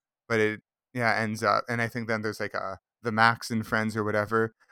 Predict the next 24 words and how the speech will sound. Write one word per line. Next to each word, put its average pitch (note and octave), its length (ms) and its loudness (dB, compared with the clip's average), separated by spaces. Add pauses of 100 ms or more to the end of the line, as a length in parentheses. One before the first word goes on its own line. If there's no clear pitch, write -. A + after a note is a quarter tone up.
(140)
but B2+ 180 -6
if C3 140 -6
you B2+ 120 2
put D3+ 220 0
all B2+ 160 8
volumes A#2+ 400 2
together, A2+ 500 0
they G#2 140 -4
did A#2+ 220 -2
one A2 240 0
where, G#2 160 0
like, G#2 220 -2
it G#2 140 -4 (160)
has, G#2+ 480 2
like, G#2+ 220 -4 (400)
it A#2 200 -8
completes A#2 440 -4
an A2 100 -4
image A2+ 340 -2
of B2 120 -4
the C3 80 -2
Max B2 400 0
as G#2+ 160 -8
well, G#2+ 480 2